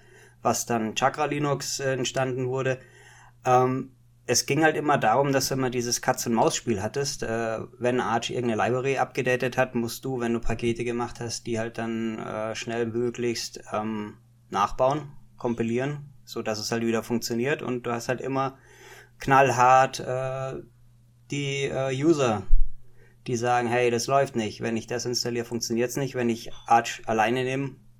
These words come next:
dann läuft's besser.“ Ähm, ja, das Third-Party-Element kannst du halt bei Arch nicht so punkten. Und dann habe ich gesagt, äh, diesen Zeitfaktor, den will ich raushaben.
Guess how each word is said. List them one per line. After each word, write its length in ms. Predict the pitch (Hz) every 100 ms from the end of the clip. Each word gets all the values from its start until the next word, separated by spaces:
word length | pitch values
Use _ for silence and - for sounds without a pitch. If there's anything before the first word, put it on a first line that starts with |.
| _
dann 400 | 113 110 110 107
läuft's 380 | 107 107 - -
besser.“ 400 | 113 110 143 160 - - -
Ähm, 440 | 117 120 117 - -
ja, 280 | 120 123 95
das 380 | 92 - - _ _ - 110
Third-Party-Element 1300 | 120 117 - 113 113 131 123 - 120 123 123 123 120 - - - - - - _
kannst 320 | - 127 131 151
du 100 | 131
halt 200 | 135 135
bei 140 | 127
Arch 560 | 107 123 131 - - -
nicht 220 | 123 117
so 120 | 127
punkten. 420 | 120 160 160 - 107
Und 120 | 101
dann 140 | 110
habe 160 | 110 117
ich 100 | -
gesagt, 460 | 117 120 117 -
äh, 320 | - 117 113 117
diesen 260 | 110 113
Zeitfaktor, 680 | - 117 113 - 120 - 131
den 180 | 131 123
will 80 | 117
ich 140 | 107
raushaben. 720 | 107 107 110 127 131 147 -